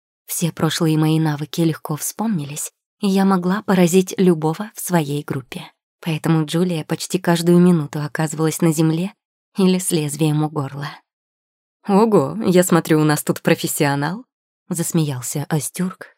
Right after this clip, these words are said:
и подошел к нашей паре. «Да я просто занималась уже фехтованием», улыбнулась я. «И все равно у тебя талант, смешанный с превосходной реакцией». После нескольких минут тренировки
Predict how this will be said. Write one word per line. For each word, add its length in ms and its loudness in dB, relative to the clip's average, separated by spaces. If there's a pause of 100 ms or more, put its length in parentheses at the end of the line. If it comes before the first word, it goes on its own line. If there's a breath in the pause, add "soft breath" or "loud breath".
и 100 -4
подошел 560 -4
к 100 -10
нашей 340 0
паре. 400 -10 (800)
«Да 120 -2
я 240 0
просто 360 -2
занималась 640 2
уже 180 -2
фехтованием», 840 -4 (420)
улыбнулась 680 -2
я. 340 -10 (1000)
«И 200 0
все 200 -4
равно 440 -2 (100)
у 60 4
тебя 240 4
талант, 440 0
смешанный 580 2
с 80 -8
превосходной 640 0
реакцией». 760 -8 (1080)
После 440 -6
нескольких 680 -2
минут 260 0
тренировки 680 -4